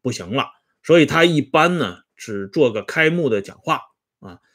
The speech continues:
然后呢是由第二号人物做政治报告，九大是林彪，十大呢是周恩来。那么修改党章报告呢，以前一直是党内的第二号人物来做的，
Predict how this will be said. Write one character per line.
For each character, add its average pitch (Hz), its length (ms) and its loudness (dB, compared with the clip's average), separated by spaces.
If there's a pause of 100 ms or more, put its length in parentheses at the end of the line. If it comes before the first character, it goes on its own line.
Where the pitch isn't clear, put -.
(160)
然 135 220 -2
后 170 180 6
呢 110 160 0
是 131 140 2
由 113 160 2
第 180 240 -4
二 160 280 0
号 107 140 -4
人 95 260 -4
物 104 140 -10 (120)
做 127 160 2
政 117 200 -6
治 107 60 -6
报 107 180 -2
告， 117 180 -8 (200)
九 107 220 0
大 143 180 2
是 117 100 -2
林 107 220 0
彪， 147 220 6 (180)
十 131 300 -2
大 151 180 4
呢 101 180 -2
是 95 100 -12
周 113 120 -2
恩 123 100 2
来。 95 300 -6 (680)
那 208 120 4
么 190 100 8
修 240 300 2
改 175 200 6
党 101 380 -6
章 175 240 0
报 139 180 4
告 117 220 0
呢， 90 200 -10 (100)
以 117 200 -8
前 117 380 -4
一 165 140 2
直 117 240 0
是 139 160 -2
党 92 320 -8
内 123 160 0
的 104 120 0
第 196 280 2
二 160 240 4
号 101 100 -2
人 95 180 -4
物 107 60 -6
来 90 160 -6
做 104 280 -6
的， - 120 -16